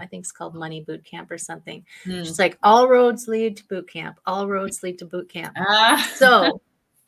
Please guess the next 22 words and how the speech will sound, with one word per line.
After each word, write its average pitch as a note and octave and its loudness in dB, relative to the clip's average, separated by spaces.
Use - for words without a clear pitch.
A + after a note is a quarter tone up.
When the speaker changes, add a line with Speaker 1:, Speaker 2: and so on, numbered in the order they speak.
Speaker 1:
if G#3+ -2
it's, G3 -6
the G3+ -2
road's A#3 2
not A3 -2
leading B3 -4
to A3+ -8
boot A#3 -6
camp, F3+ -8
you F#3+ -8
don't F3+ -10
take F3+ -12
that F3 -12
road. E3 -12
<laughs> - -4
Speaker 2:
Interesting. G3+ 0
Speaker 1:
Right? - -10
Speaker 2:
Interesting. F#3+ -6
Speaker 1:
Yeah. C4 -2
It's B3+ -4
like D#4+ 0
some, D#4+ -6